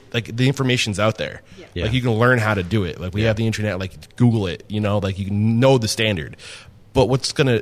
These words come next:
Speaker 1: and then after that, I was like, "Okay, well, who has the best ingredients?" Like, that will determine what's best. But we've gotten to the point where, like, how can we do this better? And I don't think it's those who do it better that are gonna be successful in the,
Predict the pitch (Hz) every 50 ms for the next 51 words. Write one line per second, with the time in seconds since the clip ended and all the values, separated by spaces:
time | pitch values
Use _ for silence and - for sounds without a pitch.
0 | - - 123 123 147 147 131 123 - - 110 113 147 170 - 101 110 107 110 107
1 | 139 - - 104 104 104 104 101 127 143 127 113 104 117 104 117 110 - 120 117
2 | 113 104 117 127 127 113 87 71 - - 104 92 87 107 117 107 110 101 87 95
3 | 87 82 - 95 98 92 92 87 - - - - - - - - - - - -
4 | - - - - 131 135 135 151 143 - 151 147 - 151 156 131 127 123 113 110
5 | 107 - - - - - - 151 165 - 170 160 143 139 147 123 113 101 98 -
6 | 156 185 120 101 104 101 - - - - - - 120 135 170 190 175 - 165 127
7 | 110 113 - 117 127 131 135 - - 131 127 113 107 120 117 110 - 92 87 -
8 | 117 135 151 120 107 104 101 104 104 98 98 95 - 92 - - 101 98 - 98
9 | 95 92 92 95 95